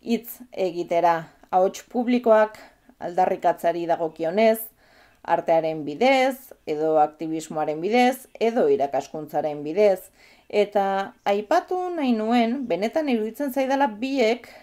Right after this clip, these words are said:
zuen ikasleengan justizia sozialarekiko obsesio bat sortzeko obsesioa partekatzen duzuela. Ikasleak modu oso orokorrean ulertuta, beraz, herritartasunaz gehiago hitz egiteko gonbidapen bat baino ez da.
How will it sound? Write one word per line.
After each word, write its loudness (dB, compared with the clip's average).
zuen 0
ikasleengan 2
justizia -4
sozialarekiko -2
obsesio -2
bat 2
sortzeko -4
obsesioa -2
partekatzen -2
duzuela. 0
Ikasleak 4
modu 2
oso -2
orokorrean 0
ulertuta, 0
beraz, 2
herritartasunaz -2
gehiago 0
hitz -2
egiteko 0
gonbidapen 2
bat 4
baino -2
ez -2
da. 4